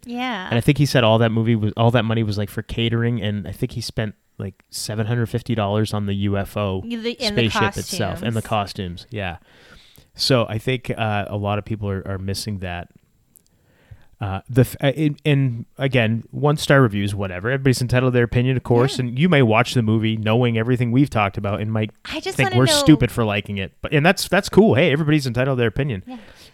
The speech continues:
Speaker 1: I just
Speaker 2: So
Speaker 1: wanna know, like, for the one stars, like, their background. Like, did they come in knowing this is a movie? Did they think it was real and then found out it's a movie? Like,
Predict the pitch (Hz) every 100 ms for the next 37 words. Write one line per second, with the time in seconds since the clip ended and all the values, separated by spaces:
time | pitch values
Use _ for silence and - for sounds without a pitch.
0 | - 294 - - 392 311 262 226 262 220
1 | 202 196 - 233 220 220 202 - _ -
2 | 214 202 196 - 202 185 185 175 - 196
3 | 196 - 233 214 202 196 190 196 214 233
4 | 254 226 247 247 247 233 214 202 190 220
5 | 208 220 190 180 175 170 208 196 202 196
6 | - 190 185 185 185 180 175 196 202 208
7 | 214 214 208 196